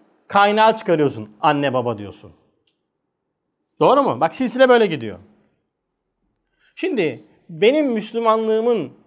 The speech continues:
dindarlığımın ölçüsü nedir dediğimde benim bütün amellerimin ve fiillerimin hepsine bakacaksınız. Oturmama, kalkmama, konuşmama,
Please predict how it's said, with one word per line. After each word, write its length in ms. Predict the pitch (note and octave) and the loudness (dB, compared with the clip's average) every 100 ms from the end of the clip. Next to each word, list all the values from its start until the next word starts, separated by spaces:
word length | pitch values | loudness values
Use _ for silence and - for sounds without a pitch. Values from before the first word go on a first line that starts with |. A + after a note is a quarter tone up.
| _ _ _ C3+ | _ _ _ -8
dindarlığımın 840 | G3 A3 G#3+ G#3+ G#3+ G#3+ A#3+ A#3 | -6 2 4 4 2 0 0 -2
ölçüsü 680 | G3 F#3+ G3 G3 - F3+ A#2+ - | -4 -6 -6 -14 -8 -8 -8 -10
nedir 360 | E3+ A#3+ A3+ D#3+ | -4 -4 -4 -6
dediğimde 580 | C3+ A#2+ B2+ G#3+ C4 C#4 _ _ _ _ _ | -6 -8 -8 -6 -6 -8 _ _ _ _ _
benim 420 | B2+ G3 C#4 C4 | -4 -2 0 -2
bütün 280 | A3+ A3+ C#4+ B3+ | -2 -2 -4 -2
amellerimin 840 | G3 G#3 G#3+ G#3+ G#3 G#3+ B3 B3 | -2 2 0 2 0 0 -2 -2
ve 100 | F#3+ | -4
fiillerimin 800 | E3+ - G3+ G3+ G3 G3+ A3+ C4 | -6 -8 -10 -6 -4 -2 -2 -4
hepsine 500 | A#3 A3+ A#3 - G#3+ | -2 -4 -4 -6 -2
bakacaksınız. 760 | G3+ F#3 D3+ C3+ - G2+ - _ _ | -2 -2 -4 -6 -8 -20 -20 _ _
Oturmama, 600 | C#3 C3 F3 D#3+ F3 G3+ | -12 -8 -6 -6 -4 -6
kalkmama, 600 | G3+ D3 C#3+ D3 D3+ B2+ | 0 -2 -2 -8 -8 -8
konuşmama, 840 | - C#3+ D3+ D3+ D#3 F3+ G#3+ A#3 | -10 -10 -10 -12 -12 -6 -6 -8